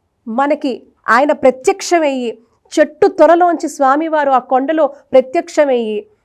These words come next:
స్వామి స్వయంగా వెలిసిన క్షేత్రం వట్టిపల్లి వెంకటేశ్వర స్వామి క్షేత్రం, ఫలక్నమా బ్యాక్ సైడ్ వస్తుంది. శ్రీదేవి భూదేవి సమేత స్వామివారు వెలిశారు. అక్కడ ఎంతో గణనీయమైన చరిత్ర ఉంది.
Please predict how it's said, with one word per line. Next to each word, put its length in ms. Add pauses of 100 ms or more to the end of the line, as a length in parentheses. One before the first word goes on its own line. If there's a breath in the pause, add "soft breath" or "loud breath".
(120)
స్వామి 420
స్వయంగా 880 (220 loud breath)
వెలిసిన 420
క్షేత్రం 560
వట్టిపల్లి 520
వెంకటేశ్వర 480
స్వామి 300
క్షేత్రం, 440
ఫలక్నమా 720
బ్యాక్ 240
సైడ్ 200
వస్తుంది. 480 (460)
శ్రీదేవి 500
భూదేవి 460
సమేత 380
స్వామివారు 580
వెలిశారు. 480 (1000)
అక్కడ 200
ఎంతో 360
గణనీయమైన 600 (140)
చరిత్ర 260
ఉంది. 380